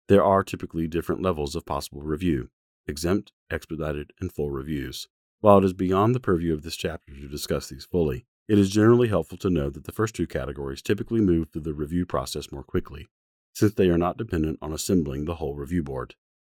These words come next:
Normal educational practices that are of minimal risk to the participants potentially fall within the guidelines of exemption. The idea here is that educators study practices or routines that they typically employ in their daily work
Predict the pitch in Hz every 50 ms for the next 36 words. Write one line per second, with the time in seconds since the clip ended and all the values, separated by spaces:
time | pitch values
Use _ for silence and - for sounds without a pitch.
0 | _ _ - 90 95 98 104 117 123 98 95 92 90 98 - 92 85 - - 82
1 | 76 - 95 85 80 - - - - - - 80 - - - _ _ _ - 85
2 | - - 71 76 73 76 76 - _ - 82 69 76 80 80 78 73 71 69 73
3 | 90 101 82 73 - - - _ _ - 90 82 - - - 110 107 - 113 101
4 | 107 104 98 - - - - 127 120 117 - - 120 117 113 - 92 80 80 80
5 | 85 85 - 80 76 76 80 - 82 73 76 71 69 64 69 73 73 82 73 76
6 | 76 69 82 - - - - - 71 71 - _ _ _ _ _ _ - 95 87
7 | 87 82 92 92 90 82 - 95 90 87 87 - - 85 85 80 - 90 78 -
8 | 98 101 107 - - 82 76 80 76 - - 80 78 - - 85 90 90 - -
9 | - 67 65 65 - - 78 73 73 71 - - 110 101 85 76 67 - 78 69
10 | - 78 73 - - 98 76 76 - - 76 73 71 69 - 95 92 85 78 76
11 | 73 - 85 87 87 80 73 64 - 71 71 69 67 67 82 85 76 71 - -